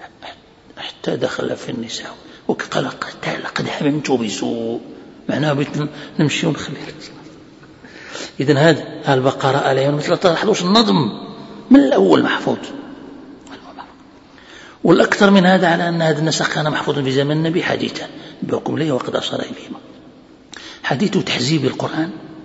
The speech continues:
وهو في سنن أبي داود وفي مسند الإمام أحمد، والمسمى بحديث أوس الثقفي، والموعد يعني كان موعد الوفود بالنسبة للنبي صلى الله عليه وسلم. هذا من أيام،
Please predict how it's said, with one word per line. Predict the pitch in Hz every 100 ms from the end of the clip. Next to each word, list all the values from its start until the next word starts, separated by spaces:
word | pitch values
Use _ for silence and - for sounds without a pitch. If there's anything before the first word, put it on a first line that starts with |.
| - - - -
وهو | 120 110
في | -
سنن | - 127 110 104 104 - - -
أبي | - 101
داود | 98 98 113 - - - - - - - - - - - -
وفي | - - -
مسند | - - 110
الإمام | 101 95 -
أحمد، | - - - - - - - - - - - _ - - _ _ _ _ _ _ _ -
والمسمى | 135 117 - 120 120
بحديث | 110 98 - 110 110 - -
أوس | 123 - -
الثقفي، | - - - - - - - - - - - - - - - - - - _ _ _ 127
والموعد | 120 113 110 131 120 127 113
يعني | 110 104
كان | 104 123 117
موعد | 113 120 110 113
الوفود | 113 104 101 113 98 - - - -
بالنسبة | - - - -
للنبي | - 95
صلى | 92 -
الله | -
عليه | -
وسلم. | - - 127
هذا |
من | 117 127
أيام، | 110 110 107 107